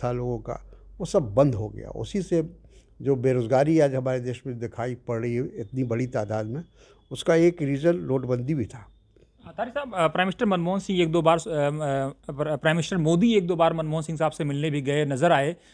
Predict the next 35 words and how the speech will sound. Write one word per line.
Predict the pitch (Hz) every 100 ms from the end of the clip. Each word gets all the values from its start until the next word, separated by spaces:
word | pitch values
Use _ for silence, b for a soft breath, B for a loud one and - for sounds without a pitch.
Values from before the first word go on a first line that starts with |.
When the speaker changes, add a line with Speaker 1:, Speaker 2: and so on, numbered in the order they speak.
| b
Speaker 2:
तो | -
आपको | 190 214 370
नहीं | 226 311
लगता | 330 -
कि | 277 220
उनको | 175 170 208
विश्वास | 165 - 165 175
में | 185
लेना | 165 180
चाहिए | 180 165 165
था? | 180
जिस | 165 151
आज | 156
व्यक्ति | 151 160 190
ने | 175
ये | 170
कहा | 175 160
हो | 170
कि | 170 165
इमीडिएट | 160 147 190
हमारी | 180 156 156
इकोनॉमी | 160 160 151 160
जो | 143
है, | 143
हमारी | 143 147
जीडीपी | 135 135 143
दो | 170 151
परसेंट | 147 - 185
डाउन | 151 165
हो | 147
जाएगी, | 135 135
माइनस | 143 156 180
में | 170
चली | 147 120
जाएगी, | 113 107 104